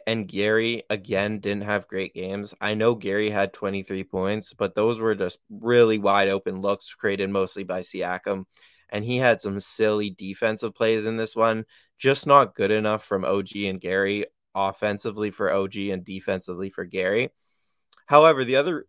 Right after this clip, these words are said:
reason I think we should be encouraged with this game is just the bench. Like, another, like, again, I was getting hate on that tweet.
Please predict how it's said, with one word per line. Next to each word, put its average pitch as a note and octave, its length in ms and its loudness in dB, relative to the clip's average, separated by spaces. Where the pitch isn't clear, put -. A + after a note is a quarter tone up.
reason B2 360 -6
I A2+ 100 0
think B2 280 -8
we A#2 80 -12
should G#2+ 300 -14
be G#2 120 -12
encouraged A2 460 -4
with G2 160 -10
this F#2+ 200 -14
game G#2 260 -8
is F#2+ 120 -8
just A2 320 -10
the F#2+ 160 -14
bench. G#2+ 440 0
Like, G2 240 -8
another, C3 380 2
like, G#2+ 300 -4
again, A2+ 320 2
I G2+ 80 2
was G2 180 -2
getting G#2+ 320 -2
hate A2 240 -4
on G2+ 180 -4
that G2 220 -6
tweet. B2+ 380 -10